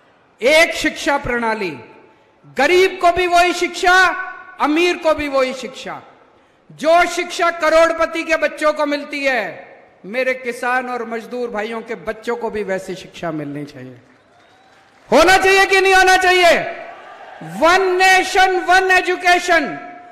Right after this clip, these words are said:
सबके लिए एक जैसे स्कूल बनाओ, अमीरों के बच्चों के लिए भी, गरीबों के बच्चों के लिए भी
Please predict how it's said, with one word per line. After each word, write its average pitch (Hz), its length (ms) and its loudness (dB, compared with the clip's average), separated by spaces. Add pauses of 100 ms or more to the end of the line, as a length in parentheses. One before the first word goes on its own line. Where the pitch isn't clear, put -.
(240)
सबके 359 320 0
लिए 392 260 4
एक 381 140 0
जैसे 370 300 0
स्कूल 359 320 -4
बनाओ, 330 340 2 (460)
अमीरों 381 440 0
के 392 140 -2
बच्चों 381 340 -2
के 370 120 -4
लिए 370 220 0
भी, 392 120 -4
गरीबों 370 420 0
के 359 160 -2
बच्चों 349 320 0
के 349 140 -2
लिए 339 200 2
भी 311 260 -4